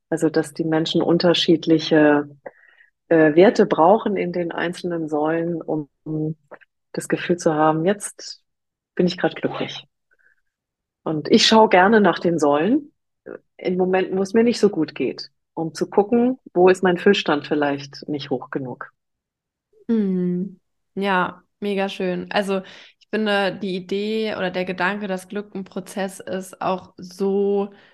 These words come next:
Speaker 2: schön und auch ehrlich gesagt gerade, ähm,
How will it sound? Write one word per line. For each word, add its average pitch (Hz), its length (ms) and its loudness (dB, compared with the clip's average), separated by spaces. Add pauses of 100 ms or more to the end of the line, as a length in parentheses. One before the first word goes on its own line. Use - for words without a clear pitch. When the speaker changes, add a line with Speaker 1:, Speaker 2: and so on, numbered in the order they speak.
(120)
Speaker 2:
schön 220 520 -2
und - 280 -8
auch - 260 -6 (140)
ehrlich 196 320 -6
gesagt 185 480 -8
gerade, 202 560 -2 (540)
ähm, 190 180 -4